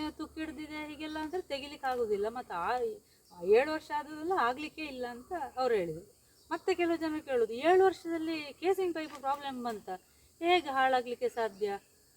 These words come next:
ಹೀಗೆಲ್ಲ ಹೇಗೆ ಹಾಳಾಗ್ಲಿಕ್ಕೆ ಸಾಧ್ಯ ಅಂತ ನಮಗೆ ಗೊತ್ತಿಲ್ಲ ಅಂತ ಹಾಳಾಗಿತ್ತು, ಹಾಳಾಗಿತ್ತು ಅದು. ಆಮೇಲೆ ಇವಳು ಎಂತ ಮಾಡಿದ್ಲು, ಇವಳ ದೊಡ್ಡಪ್ಪ ಅಂದ್ರೆ ಇವರ ಅಣ್ಣ ಶಿವರಾಮ್ ಪೈಲೂರು ಅಂತ, ಅಲ್ಲಿ ಇಲ್ಲೇ ನಮ್ಮ ಮನೆ ಹತ್ರವೇ, ಆ, ಅವರ ಮನೆ ಇದೆ, ಅಲ್ಲಿಗೂ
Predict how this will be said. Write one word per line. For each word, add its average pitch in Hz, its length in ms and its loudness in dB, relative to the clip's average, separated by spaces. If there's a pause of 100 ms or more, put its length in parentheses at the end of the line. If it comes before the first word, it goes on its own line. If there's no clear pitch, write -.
(240)
ಹೀಗೆಲ್ಲ 294 360 -4
ಹೇಗೆ 240 400 4
ಹಾಳಾಗ್ಲಿಕ್ಕೆ 359 600 0
ಸಾಧ್ಯ 330 300 -4
ಅಂತ 339 200 -8
ನಮಗೆ 294 260 -4
ಗೊತ್ತಿಲ್ಲ 226 440 4
ಅಂತ 262 200 -10
ಹಾಳಾಗಿತ್ತು, 240 520 2 (320)
ಹಾಳಾಗಿತ್ತು 233 520 4
ಅದು. 190 140 -8 (680)
ಆಮೇಲೆ 349 460 2
ಇವಳು 349 240 4
ಎಂತ 294 260 -2
ಮಾಡಿದ್ಲು, 262 560 -4
ಇವಳ 277 340 -6 (100)
ದೊಡ್ಡಪ್ಪ 226 420 -2
ಅಂದ್ರೆ 262 300 -8
ಇವರ 254 240 -2
ಅಣ್ಣ 240 180 -10 (200)
ಶಿವರಾಮ್ 254 280 -4
ಪೈಲೂರು 214 360 -4
ಅಂತ, 185 200 -12 (720)
ಅಲ್ಲಿ 311 160 -6
ಇಲ್ಲೇ 277 180 -10
ನಮ್ಮ 262 320 -4
ಮನೆ 254 120 -4
ಹತ್ರವೇ, 240 480 -2 (220)
ಆ, 262 140 -6
ಅವರ 254 200 2
ಮನೆ 247 280 -4
ಇದೆ, 190 100 -4
ಅಲ್ಲಿಗೂ 277 340 0